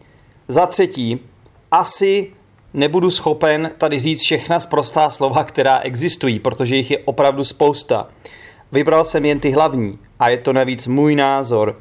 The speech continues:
Myslím si, že nemluvím za všechny Čechy, navíc je spousta dialektů, třeba moravských dialektů,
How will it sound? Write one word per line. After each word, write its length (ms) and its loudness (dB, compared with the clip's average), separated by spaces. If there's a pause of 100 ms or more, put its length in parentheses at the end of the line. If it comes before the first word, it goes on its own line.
(500)
Myslím 400 0
si, 200 0
že 320 2
nemluvím 460 2
za 120 4
všechny 400 -2
Čechy, 580 0 (300)
navíc 280 0
je 80 0
spousta 420 0
dialektů, 680 0
třeba 280 0
moravských 600 0
dialektů, 640 2